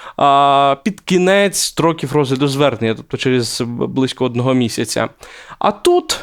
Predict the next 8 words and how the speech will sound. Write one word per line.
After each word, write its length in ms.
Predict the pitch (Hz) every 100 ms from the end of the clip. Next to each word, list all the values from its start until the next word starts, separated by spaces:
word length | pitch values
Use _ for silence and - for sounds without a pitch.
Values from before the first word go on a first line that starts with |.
| - -
дев'ятнадцятого 1160 | 113 202 185 277 - 220 123 - 127 127 117 113
липня, 520 | 110 143 240 165 123
через 320 | - 123 123
три 320 | - 160 131
дні, 480 | 104 113 113 180 277
мені 280 | 214 127 220
надходить 580 | 175 - 143 113 104 147
відповідь 680 | 226 269 - 214 208 202